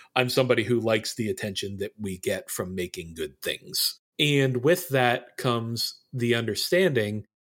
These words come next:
that in order to continue doing that, I have to make sure that the rest of the needs in my life are met.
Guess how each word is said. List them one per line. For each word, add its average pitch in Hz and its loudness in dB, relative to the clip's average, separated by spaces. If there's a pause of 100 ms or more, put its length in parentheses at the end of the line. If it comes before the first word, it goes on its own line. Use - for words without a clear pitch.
that 110 2 (300)
in 147 4
order 151 6
to 120 0
continue 123 0
doing 143 0
that, 98 -2 (260)
I 123 2
have 139 4
to 135 0
make 127 4
sure 131 4
that 113 -2
the 117 0
rest 117 0
of 107 -2
the 104 -6
needs 107 -2
in 98 -4
my 95 -2
life 92 0
are 80 -12
met. 107 -4